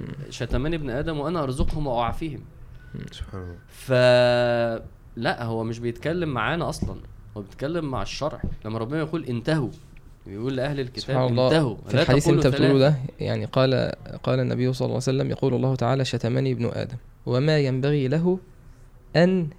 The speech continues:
Speaker 1: يشتمني، وتكذبني وما ينبغي له. أما شتمه فقوله:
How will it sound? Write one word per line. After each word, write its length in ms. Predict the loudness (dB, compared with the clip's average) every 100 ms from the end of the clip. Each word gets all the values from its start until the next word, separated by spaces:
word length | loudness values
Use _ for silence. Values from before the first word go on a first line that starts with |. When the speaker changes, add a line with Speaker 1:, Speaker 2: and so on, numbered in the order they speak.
| -4
Speaker 1:
يشتمني، 680 | -4 -2 2 2 4 0 -4 -10 -20 -20 -20 -20 -12 -2 0
وتكذبني 1000 | 0 0 0 2 4 6 6 6 4 4
وما 360 | 4 4 4 4
ينبغي 360 | 2 2 2 2
له. 240 | 2 0 -6 -20 -6 2
أما 320 | 4 4 2
شتمه 540 | 2 -2 2 4 6 4
فقوله: 680 | 2 2 4 4 2 2